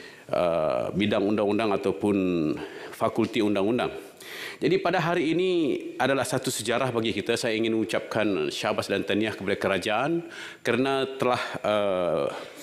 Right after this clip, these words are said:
membincangkan ataupun ingin, uh, meluluskan yang saya percaya kita akan luluskan pada hari ini,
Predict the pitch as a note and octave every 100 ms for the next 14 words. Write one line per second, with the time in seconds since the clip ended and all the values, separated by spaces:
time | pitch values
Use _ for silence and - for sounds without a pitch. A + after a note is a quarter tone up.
0 | - - - - - A2+ G#2+ G#2 G2 C3
1 | C3 C3 D3 A#2 A2+ G#2 - - G#2 B2
2 | C3+ B2 G#2 - - - - - - -
3 | - - - F#2 F#2+ F2+ D2+ C2+ - -
4 | - - G#2+ G#2+ B2+ - A2+ F2+ D#2+ G2+
5 | G2+ E2 - A2 G#2 G2+ A2 G#2+ - F2+
6 | F2+ G2+ G#2 G#2+ C3 A2 F#2 F2+ F2+ E2+
7 | F#2 D#3